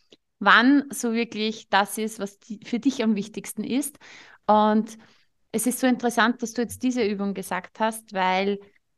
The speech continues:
das ist für mich auch immer ganz wichtig, bevor ich wirklich in die ganze Transformationsarbeit eintauche mit den Teilnehmern,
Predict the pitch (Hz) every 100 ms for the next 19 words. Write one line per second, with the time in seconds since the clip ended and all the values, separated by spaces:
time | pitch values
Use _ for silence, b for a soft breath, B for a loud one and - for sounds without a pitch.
0 | - 202 214 233 - 214 233 240 - 196
1 | 208 220 214 202 202 - 240 - - 202
2 | - 208 - - - 240 269 269 220 -
3 | 247 247 226 214 214 202 214 - 226 196
4 | 196 - 202 190 - 214 247 262 - 185
5 | - 185 - 190 220 196 - - 208 208
6 | 202 202 202 185 185 196 196 202 220 269